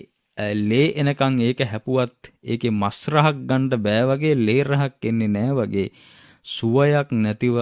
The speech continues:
අතෘප්ති කරව අවසානයේදී ඒ නොතිත් ආසාවන් නිසා දුකටපත් වෙනවායි කියලා පෙන්වනවා. ඒ නිසා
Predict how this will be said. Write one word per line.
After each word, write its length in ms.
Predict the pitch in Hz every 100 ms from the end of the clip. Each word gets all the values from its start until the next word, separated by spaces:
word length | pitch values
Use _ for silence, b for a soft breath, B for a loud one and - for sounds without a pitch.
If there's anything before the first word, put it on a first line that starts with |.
| -
අතෘප්ති 600 | - - 160 165 _ 147 131
කරව 320 | 120 117 117
අවසානයේදී 1080 | - 113 123 127 120 120 117 117 120 113 110 110 b b b b b b _
ඒ 360 | 113 110 110 107 117
නොතිත් 460 | 113 123 196 - -
ආසාවන් 640 | 120 165 175 151 135 131 123
නිසා 320 | 123 123 117
දුකටපත් 580 | 113 110 123 117 117 -
වෙනවායි 340 | 117 117 113
කියලා 260 | 104 113 110
පෙන්වනවා. 440 | 113 110 107 104 110
ඒ 100 | 117
නිසා 340 | 110 110